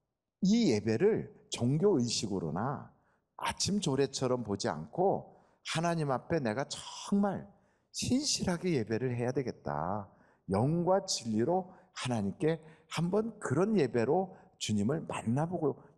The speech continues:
반드시 하나님을 통하여 내가 어떤 체험을 가져야 되겠다." 이런 마음으로 간절하게 예배를 하면 이 자리에서 여러분, 역사가 있을 줄로 믿습니다. 이제 우리가 해야 될 일이 있어요.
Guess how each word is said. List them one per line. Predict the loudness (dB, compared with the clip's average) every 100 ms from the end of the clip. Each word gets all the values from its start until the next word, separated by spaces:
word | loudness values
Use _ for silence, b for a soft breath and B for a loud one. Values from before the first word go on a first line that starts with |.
| -12 _ -8
반드시 | -4 2 2 4 2 0 -2 B B -10
하나님을 | -2 2 4 4 2
통하여 | 0 0 2 2
내가 | 2 0 -2 -4 B B -14
어떤 | -4 -2 -2
체험을 | -2 0 2 0
가져야 | -2 -4 -2 -2
되겠다." | -2 -4 -4 -6 -6 B B
이런 | 4 6 6
마음으로 | 2 2 2 0 0 -4
간절하게 | -6 -6 -8 -14 -6 -4 0 2 2
예배를 | 2 0 0 -6
하면 | -6 -2 0 0 -2 -10 B B
이 | -2 -2
자리에서 | 0 -2 0 0 0 0 -2 B B B
여러분, | -2 0 -2 -4
역사가 | -4 -4 -2 0
있을 | 0 0 -2
줄로 | 0 0 2 0 B 2
믿습니다. | 4 4 4 2 2 0 0 -4 -12 -20 B B B B
이제 | -6 4 4 4 0 -4 -10 -4
우리가 | 2 4 6 4 6
해야 | 4
될 | 4 0
일이 | -2
있어요. | -2 -4 -8 -14 -20